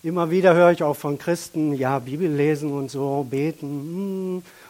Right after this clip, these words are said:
große Schwierigkeiten, kenne ich eigentlich, aber da gibt's so diese Endlosschleife. Immer wieder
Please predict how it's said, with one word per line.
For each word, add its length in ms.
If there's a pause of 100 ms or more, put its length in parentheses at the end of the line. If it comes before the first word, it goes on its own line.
große 320
Schwierigkeiten, 800
kenne 220
ich 140
eigentlich, 560
aber 180
da 120
gibt's 280
so 120
diese 260
Endlosschleife. 1040 (280)
Immer 360
wieder 640